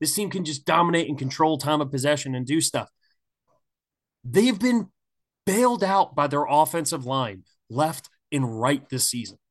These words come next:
Jalen Hurts has been bailed out by DeAndre Swift and the o-, Eagles offensive line. They've been bailed out by, for the most part, being on the right side of the turnover battle throughout the first five games of the season.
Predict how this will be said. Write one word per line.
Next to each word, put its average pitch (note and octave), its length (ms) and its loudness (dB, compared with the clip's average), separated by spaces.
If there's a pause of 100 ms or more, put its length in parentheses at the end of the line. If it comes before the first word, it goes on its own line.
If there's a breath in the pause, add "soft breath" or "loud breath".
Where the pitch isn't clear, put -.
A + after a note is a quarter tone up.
(440)
Jalen B3 380 2
Hurts G#3 340 0 (140 soft breath)
has G3 180 -2
been G3 180 -2
bailed F3+ 380 0
out E3+ 200 2
by D3+ 120 0
DeAndre D3 560 -4
Swift - 500 -6 (460)
and D#3+ 160 -2
the D#3+ 100 6
o-, D3+ 300 2
Eagles D#3+ 260 0
offensive C#3 480 -4
line. B2+ 300 -4 (240 soft breath)
They've F#3 200 4
been G#3 180 0
bailed G3+ 320 4
out G3 260 4
by, D3+ 240 2 (180)
for D#3+ 120 -4
the C#3+ 80 0
most E3+ 400 -2
part, A#2+ 320 -4 (440)
being G#3 220 2
on G3+ 80 2
the F#3 100 2
right D#3+ 300 0
side F3+ 300 -2
of D#3 80 -10
the D3 60 -6
turnover D#3 500 0
battle B2 320 -4
throughout C3 340 -4
the B2 80 -12
first C3 260 -6
five B2+ 280 0
games B2 260 -4
of G#2 60 -12
the G#2+ 80 -8
season. E3 380 -2